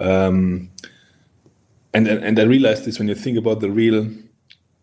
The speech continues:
top innovations in the world. Um, for example, how Microsoft with Word was changing the way you write a text. You know, when you were writing a text or letter, you used Word.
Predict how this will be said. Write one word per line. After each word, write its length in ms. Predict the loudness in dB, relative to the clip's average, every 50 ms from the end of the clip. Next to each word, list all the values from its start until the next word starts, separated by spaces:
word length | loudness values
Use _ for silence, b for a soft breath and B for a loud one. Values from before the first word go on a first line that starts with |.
| _ _
top 220 | -6 -4 -4 -2 0
innovations 600 | 0 0 0 2 2 2 2 0 -2 -6 -8 -6
in 100 | -6 -6
the 100 | -4 0
world. 420 | 0 0 0 -2 -4 -8 -14 -20 _ _ -12
Um, 160 | -10 -10 -10
for 140 | -6 -4 -4 -4
example, 600 | -4 -4 -4 -4 -4 -2 -2 -2 -2 -4 -4 -8 B B B B B B B B _ -6
how 80 | -2 0
Microsoft 640 | 0 0 0 0 0 -2 -4 -2 -4 -6 -6 -6 -10
with 160 | -12 -10 -8
Word 440 | -2 0 2 2 2 2 0 -2 -6 -12 -20 _ _ _ -8
was 180 | -8 -6 -6
changing 460 | -4 -2 -2 -2 -2 -2 -2 -2 -2 -2
the 120 | -2 -2
way 360 | 0 0 0 0 -2 -4 B B B B B B _ _
you 120 | -6 -4
write 320 | 0 0 0 0 0 -2
a 420 | -4 -6 -6 -6 -6 -6 -8 -10 -12 -10
text. 400 | -10 -10 -10 -10 -10 -16 -18 -20 _ _
You 80 | -8 -4
know, 140 | -4 -4 -4 -4 -8 -12 -12
when 280 | -10 -6 -2 0 2
you 100 | 4 4
were 100 | 4 4
writing 380 | 4 4 4 4 2 2 0 -2
a 60 | -4
text 380 | -4 -6 -6 -6 -6 -6 -4 -4
or 120 | -2 0
letter, 420 | 2 2 2 0 0 -2 -4 -6 b b b b b b _ -6
you 100 | -4 -2
used 300 | 0 0 -2 -2 -4 -4
Word. 400 | 0 2 2 2 2 0 -4 -10